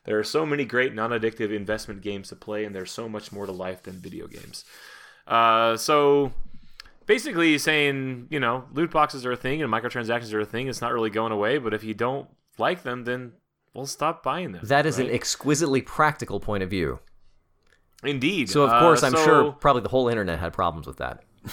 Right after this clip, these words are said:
Speaker 2: <laughs>
Speaker 1: Yeah, so, uh, it's, it's kinda like the way that things have changed. Like, there's still, like, your standard D L C, but a lot of these multiplayer focused games and even non-multiplayer focused games have loot boxes in them where you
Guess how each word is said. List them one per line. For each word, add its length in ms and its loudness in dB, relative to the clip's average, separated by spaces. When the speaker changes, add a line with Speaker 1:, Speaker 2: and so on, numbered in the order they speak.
Speaker 2:
<laughs> 80 2
Speaker 1:
Yeah, 200 0
so, 200 0
uh, 220 0
it's, 180 -4
it's 100 -6
kinda 180 0
like 140 0
the 60 2
way 200 4
that 220 4
things 220 -4
have 120 -4
changed. 480 -8
Like, 140 -4
there's 140 -4
still, 200 -4
like, 180 0
your 80 -8
standard 400 -4
D 160 -4
L 120 0
C, 420 -6
but 80 -4
a 40 -2
lot 160 4
of 60 -2
these 140 0
multiplayer 580 -2
focused 400 -6
games 600 -6
and 120 -6
even 340 -4
non-multiplayer 720 -2
focused 300 -10
games 260 -8
have 340 -8
loot 400 -10
boxes 460 -8
in 120 -12
them 220 -12
where 300 -4
you 520 -2